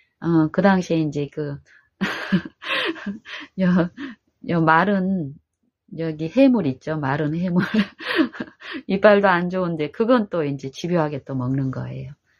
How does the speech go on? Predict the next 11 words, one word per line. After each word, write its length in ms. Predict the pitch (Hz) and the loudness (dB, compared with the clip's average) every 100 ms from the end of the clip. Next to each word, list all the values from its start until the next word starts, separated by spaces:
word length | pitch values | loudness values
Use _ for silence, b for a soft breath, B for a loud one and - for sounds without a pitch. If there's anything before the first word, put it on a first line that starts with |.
| _ _ _ 190 | _ _ _ 2
어, 60 | |
이런 500 | 190 226 262 233 180 | 4 6 6 4 2
모순적이고 800 | 170 220 254 254 247 220 202 196 | 2 2 4 2 4 0 0 0
아주 800 | 185 165 196 - - - - - 254 | 0 -2 -4 -12 -18 -18 -12 0 2
엉망인 560 | 220 226 247 220 185 | 4 4 4 4 2
어떤 260 | 160 170 175 | 0 0 -2
그런 260 | 190 208 202 | 0 2 0
상태에, 840 | 208 202 202 180 165 185 139 135 _ _ _ _ _ - | 0 -2 0 2 4 2 0 -6 _ _ _ _ _ -4
어, 360 | 196 190 160 - | 0 2 2 2
여러 260 | 165 185 240 | 4 6 6
가지 500 | 233 214 196 160 - | 4 4 2 0 -4